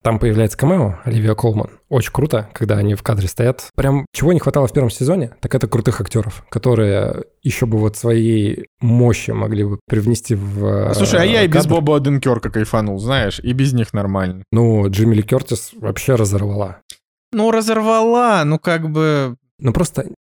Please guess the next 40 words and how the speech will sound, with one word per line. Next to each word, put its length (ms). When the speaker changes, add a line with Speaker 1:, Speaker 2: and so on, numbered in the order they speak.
Speaker 1:
как 180
дополнительный 560
бонус, 360
когда 240
они 160
в 100
кадре 260
появляются, 720
и 80
ты 100
такой: 380
«Да, 360
я 120
чувствую 440
вайб, 300
э, 280
крутых 440
актёров». 440
Это 160
прикольно. 320
Ну 80
ладно, 180
да, 100
это 180
не 80
супер 280
важно. 260
Самое 340
важное, 260
что, 340
наверное, 480
для 120
меня 240
вот 180
в 40
этом 160
сериале, 400
это 160
даже 220
не 260